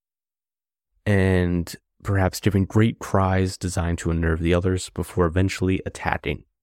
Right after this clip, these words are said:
Philip is said to have ordered his men to approach the Greek line at an angle, the Athenians marching to meet him, drawing themselves away from their allies and causing a gap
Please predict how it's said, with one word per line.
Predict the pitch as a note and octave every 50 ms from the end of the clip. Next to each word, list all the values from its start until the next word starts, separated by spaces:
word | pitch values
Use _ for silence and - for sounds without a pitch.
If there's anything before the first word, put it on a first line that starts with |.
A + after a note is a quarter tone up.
| _ _ _ _ _ _ _ _ _ _ _ _ _ _ _ _ _ _ _
Philip | - F3+ G3 - -
is | A2
said | - - G#2 G2 G2
to | G#2+ G2
have | F2 E2 - -
ordered | - G#2 G#2 A2 G#2
his | - G#2 F#2
men | F#2 F2 F2 F2
to | F2 E2+
approach | E2 - - F2 F2+ - - -
the | - -
Greek | - - G#2+ A#2 A#2 -
line | F#2+ G2 F2+ F#2 F#2+ F2+
at | - F#2
an | F2+ F2 - -
angle, | - A2+ A#2+ B2 B2 B2+ B2+ B2+ B2+ - -
the | - F2+
Athenians | F2 - _ - A#2+ B2 B2+ B2 B2 B2 A#2+ A#2+ B2 - - _ _ _ _ _ _ _ _ _ _ _ _ _ _ -
marching | G2 A2 A#2+ B2 - - G2+ F#2
to | F2+
meet | F2+ F2+ - -
him, | F2+ F2 D#2+ D#2+ E2 - _ _ _ _ _ -
drawing | G#2 - - G#2+ G#2+ A2+ A#2 A#2 A#2+ G#2+
themselves | F#2+ F2+ E2+ - - - E2+ E2 E2 E2 D#2+ D#2+ - - _ _ _ _ _ _ _ _ _ _ _ _
away | - F#2 F2 E2 G2 A#2+ B2+
from | - - G#2+
their | F#2 E2
allies | D#2+ E2 E2+ D2+ D2+ D2+ - - - -
and | - F2
causing | - - F#2 F2+ E2+ F#2+ D#2+
a | D#2
gap | D2+ - F#2+ F#2+ G#2 -